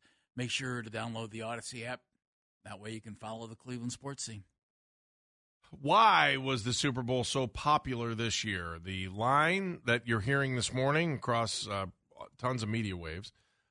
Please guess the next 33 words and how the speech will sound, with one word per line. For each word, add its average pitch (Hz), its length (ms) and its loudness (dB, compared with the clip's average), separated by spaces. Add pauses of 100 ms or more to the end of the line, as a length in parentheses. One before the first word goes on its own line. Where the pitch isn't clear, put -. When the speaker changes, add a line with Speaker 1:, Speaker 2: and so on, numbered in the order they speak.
(140)
Speaker 2:
uh, 127 420 8
is 123 220 2
that 127 140 4
the 107 80 -2
Super 135 280 2
Bowl 139 220 4
between 135 280 0
the 123 60 0
Kansas 131 320 2
City 135 160 2
Chiefs 165 380 0
and 135 100 0
San 131 220 2
Francisco 120 420 -2
forty-niners 120 540 0
brought 117 220 2
an 110 60 0
average 113 360 2
of, 107 200 2 (280)
average 135 480 6
of 82 420 -4 (440)
one 151 440 4 (280)
point 131 400 0 (280)
two, 135 420 2
I'm 110 80 2
sorry, 107 220 2 (160)
one 165 380 2 (120)
two 127 240 0
three 101 600 0 (520)
point 120 360 2
four 104 560 2 (440)
million 127 720 4
viewers. 85 680 -8